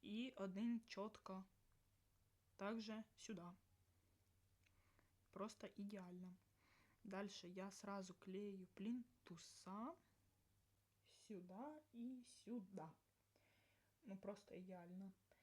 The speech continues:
Дальше, я думаю, я, е, сразу можу повішати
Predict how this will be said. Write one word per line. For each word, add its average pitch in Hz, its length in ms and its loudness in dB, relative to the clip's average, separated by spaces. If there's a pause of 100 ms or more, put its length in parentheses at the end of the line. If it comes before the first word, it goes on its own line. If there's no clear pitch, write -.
(240)
Дальше, 190 600 -2
я 190 180 2
думаю, 185 560 4
я, 185 240 6 (500)
е, 185 260 2
сразу 185 640 2 (640)
можу 185 800 2 (300)
повішати 190 680 2